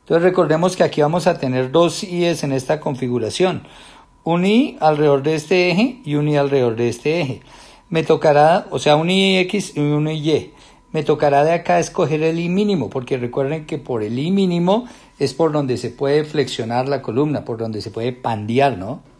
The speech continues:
Y esto sobre la longitud al cuadrado. Bueno, ¿qué tenemos que hallar? Obviamente tenemos que hallar los dos I. Entonces vamos para la primera configuración, para la configuración A.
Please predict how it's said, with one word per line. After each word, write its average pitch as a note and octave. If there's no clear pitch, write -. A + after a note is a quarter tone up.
Y A3+
esto G3
sobre F3+
la D3
longitud C3
al C3+
cuadrado. A2+
Bueno, C#3
¿qué G3
tenemos A3+
que G#3
hallar? F#3
Obviamente F#3+
tenemos D3+
que -
hallar B2
los B2
dos A#2+
I. -
Entonces E3+
vamos F#3
para E3
la C#3
primera C#3
configuración, B2
para A2+
la A2
configuración A2+
A. -